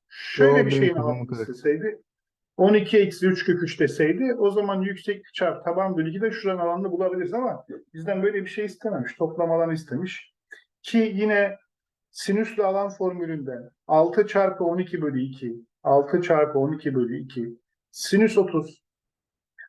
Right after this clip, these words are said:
Speaker 1: Artık sinüs otuzu ispat etmeyeceğim. Direkt bir bölü iki deyip geçeceğim.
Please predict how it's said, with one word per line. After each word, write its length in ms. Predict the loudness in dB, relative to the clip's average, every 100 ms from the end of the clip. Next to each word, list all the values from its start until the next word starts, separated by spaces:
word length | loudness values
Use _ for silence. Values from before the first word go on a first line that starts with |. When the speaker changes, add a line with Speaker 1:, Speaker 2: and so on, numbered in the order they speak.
| 0
Speaker 1:
Artık 300 | 0 0 -6
sinüs 280 | -4 -2 -2
otuzu 420 | -4 -4 -2 -2
ispat 440 | -4 -2 0 2
etmeyeceğim. 460 | 0 -2 -6 -4 -4
Direkt 260 | -4 -4
bir 200 | -4 -2
bölü 180 | 0 0
iki 160 | -4 -8
deyip 200 | -8 -6
geçeceğim. 400 | -8 -6 -4